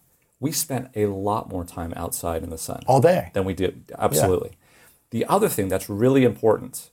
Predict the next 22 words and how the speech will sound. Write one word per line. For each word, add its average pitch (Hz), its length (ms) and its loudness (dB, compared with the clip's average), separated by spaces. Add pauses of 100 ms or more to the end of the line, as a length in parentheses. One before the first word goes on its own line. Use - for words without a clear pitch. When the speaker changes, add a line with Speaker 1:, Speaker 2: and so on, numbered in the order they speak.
(140)
Speaker 1:
is 95 640 2 (140)
we 123 160 0
spend 131 400 0
a 110 60 -6
lot 98 420 2
more 104 160 -2
time 92 600 -4 (340)
sleeping - 540 -4 (600)
Speaker 2:
A 92 120 -6
lot 90 200 4
of 92 100 -4
time. - 40 -12
Speaker 1:
back 104 400 2 (380)
a 95 60 -10
hundred 90 280 -6
years 90 220 -6
ago. - 180 -10
Speaker 2:
Absolutely. 98 520 0
Speaker 1:
What 120 200 6
have 175 160 4
we 143 120 4
done 110 460 2